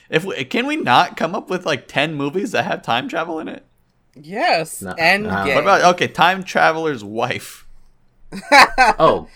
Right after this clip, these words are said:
Speaker 2: That's the movie I thought you were gonna be talking about.
Speaker 3: <laughs> How about, oh, Dan, Dan.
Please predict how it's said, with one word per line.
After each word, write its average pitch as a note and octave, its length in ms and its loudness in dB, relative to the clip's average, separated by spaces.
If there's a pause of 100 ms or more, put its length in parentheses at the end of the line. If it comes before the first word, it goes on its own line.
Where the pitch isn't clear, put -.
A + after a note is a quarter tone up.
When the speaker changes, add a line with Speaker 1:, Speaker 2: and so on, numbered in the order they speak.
(140)
Speaker 2:
That's A3 280 6
the A3+ 100 -6
movie E3+ 320 -4
I C3+ 60 -2
thought C#3 180 -10
you B2+ 100 -16
were A#2+ 60 -14
gonna A#2+ 160 -16
be D3+ 80 -6
talking - 380 0
about. A2+ 320 -16 (320)
Speaker 3:
<laughs> - 260 -20
How D#3 200 2
about, E3 340 6
oh, - 720 -2
Dan, G2 220 -8 (300)
Dan. G2 420 -10